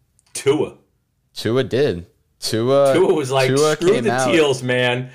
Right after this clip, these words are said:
Speaker 1: I'm gonna show these bastards I can play this game."
Speaker 2: Yeah, Tua, Tua played, I believe, the whole first half,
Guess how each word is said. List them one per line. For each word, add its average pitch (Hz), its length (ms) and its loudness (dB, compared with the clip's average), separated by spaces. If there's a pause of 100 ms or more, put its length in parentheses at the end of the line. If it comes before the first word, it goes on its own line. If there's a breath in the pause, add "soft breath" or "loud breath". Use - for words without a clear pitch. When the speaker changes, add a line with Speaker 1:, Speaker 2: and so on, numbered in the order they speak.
(160 loud breath)
Speaker 1:
I'm 214 200 0
gonna 233 160 2
show 185 300 2
these 165 180 -2
bastards 151 560 -2
I 139 140 0
can 156 320 -6
play 123 220 -2
this 104 260 -8
game." 117 120 0
Speaker 2:
Yeah, 107 320 -4
Tua, 139 520 0
Tua 151 320 -4
played, 151 260 0
I 101 140 -2
believe, 110 360 -2
the 143 100 0
whole 127 160 -4
first 110 320 -6
half, 104 400 -4